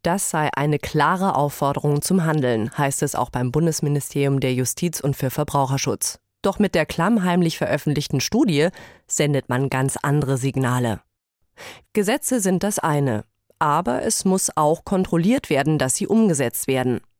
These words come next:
Bislang sind dafür je nach Bundesland unterschiedliche Gerichte zuständig, in Hessen das Oberlandesgericht Frankfurt. Doch auch da weist die Studie deutlich darauf hin,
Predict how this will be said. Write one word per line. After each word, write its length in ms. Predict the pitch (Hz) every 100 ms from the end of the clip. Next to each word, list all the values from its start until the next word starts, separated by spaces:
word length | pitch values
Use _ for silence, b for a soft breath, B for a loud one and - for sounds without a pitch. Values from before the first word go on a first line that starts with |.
| B B B
Bislang 460 | - 233 220 185 180
sind 240 | 160 147 127
dafür 240 | 127 139
je 200 | 127 131
nach 160 | 120 -
Bundesland 600 | 160 170 143 131 135 -
unterschiedliche 720 | - 143 139 131 143 139 127 147
Gerichte 480 | 147 160 165 156
zuständig, 720 | - 147 - 117 92 85 - -
in 160 | 135
Hessen 440 | 123 143 - 156 113
das 260 | 104 -
Oberlandesgericht 880 | 160 156 135 123 131 - 135 131 -
Frankfurt. 640 | - 123 120 - 92 - - _ B B B B
Doch 160 | 185 -
auch 180 | 196 -
da 360 | 170 180 180
weist 280 | 139 135 -
die 80 | 156
Studie 400 | - 196 185 151
deutlich 380 | 165 208 185 156
darauf 320 | 135 123 -
hin, 240 | 165 160